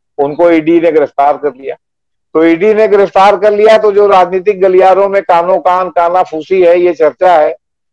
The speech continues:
कि साहब जो है आका के पास लोगों ने जो है रोना रोया कि साहब हम ही मतलब लोग फंस रहे हैं तो हम कैसे survive करेंगे। तो हुआ कि जो है इसके parallel जो है किसी और को भी फंसाओ ताकि मामला जो है लगे कि नहीं ये ईडी सर्वव्यापी है,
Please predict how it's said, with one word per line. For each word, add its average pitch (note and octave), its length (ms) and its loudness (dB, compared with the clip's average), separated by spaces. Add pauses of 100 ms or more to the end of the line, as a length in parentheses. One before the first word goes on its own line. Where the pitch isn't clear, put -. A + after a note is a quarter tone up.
(380)
कि C#3+ 60 -2
साहब E3 320 2
जो E3+ 100 2
है F3 180 4
आका D3+ 340 2
के D#3+ 140 -2
पास E3 300 0
लोगों D#3+ 260 0
ने E3 180 0 (280)
जो C#3+ 100 2
है D#3 80 4
रोना D#3 300 0
रोया E3 320 2
कि D#3+ 80 0
साहब D3+ 400 0 (540)
हम D3 180 -6
ही F3 200 0
मतलब D#3+ 420 -2
लोग E3 220 0
फंस D#3 180 -6
रहे E3 100 0
हैं E3 80 -2
तो E3 80 -2
हम D3+ 100 -4
कैसे D3 300 -2
survive D#3+ 440 0
करेंगे। D3+ 420 -4 (460)
तो D3 80 0
हुआ E3+ 280 2
कि F3 160 -2
जो E3+ 100 0
है F3 180 4
इसके - 240 -4
parallel D#3 540 0
जो E3 140 2
है E3 80 0
किसी D#3+ 300 -4
और E3 200 4
को E3+ 140 -2
भी E3 140 -4
फंसाओ D3+ 440 0 (460)
ताकि D#3 240 0
मामला D#3+ 400 0
जो E3 160 0
है E3+ 80 2
लगे E3+ 280 0
कि E3+ 140 -2
नहीं E3 220 -4
ये F3 320 2 (280)
ईडी E3 360 0
सर्वव्यापी G3 920 2
है, C3+ 220 0